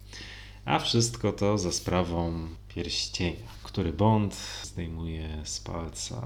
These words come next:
Marco Schiary w prologu. No i dzięki analizie, pff, toksykologicznej, tak, Q odnajduje połączenie między wszystkimi filmami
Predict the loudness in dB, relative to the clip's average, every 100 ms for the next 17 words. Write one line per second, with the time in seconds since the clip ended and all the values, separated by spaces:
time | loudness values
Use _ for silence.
0 | -6 -6 -6 -4 -4 -4 -6 -8 -2 2
1 | 4 4 0 -4 -8 -12 -6 -4 -2 -4
2 | -2 -2 -2 -4 -8 -2 2 4 6 6
3 | 6 4 2 2 2 2 2 0 0 -4
4 | -8 -6 2 6 8 6 6 4 4 4
5 | 2 -2 -6 -8 -8 -8 -8 -6 -6 -6
6 | -4 -2 -2 -2 -2 0 2 2 2 0
7 | -2 -2 -6 -10 -10 -12 -10 -4 0 0
8 | 0 0 -2 -4 -8 -14 -16 -8 -6 -4
9 | -4 -4 -2 -2 -2 -2 -4 -8 -8 -2
10 | 0 2 4 4 0 -4 -10 -8 -4 -4
11 | -4 -4 2 2 2 -4 -8 -4 0 0
12 | -2 -6